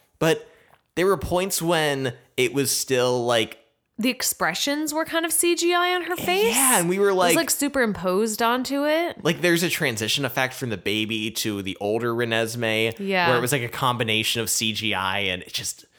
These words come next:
Speaker 2: Ugh.
Speaker 1: oh, it never got good.
Speaker 2: No.
Speaker 1: At no point.
Speaker 2: It was always bad.
Speaker 1: There was, like, one close-up of the baby's face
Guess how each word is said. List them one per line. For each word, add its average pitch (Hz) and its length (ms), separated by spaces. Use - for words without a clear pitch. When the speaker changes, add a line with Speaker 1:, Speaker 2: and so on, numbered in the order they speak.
Speaker 2:
Ugh. 196 100
Speaker 1:
oh, 95 420
it 95 80
never 104 240
got 95 280
good. 87 340
Speaker 2:
No. 185 460
Speaker 1:
At 107 120
no 104 200
point. 90 400
Speaker 2:
It 190 60
was 180 180
always 175 360
bad. 143 320
Speaker 1:
There 175 80
was, 220 120
like, 254 240
one 131 440
close-up 156 460
of 117 100
the 120 80
baby's 98 380
face - 540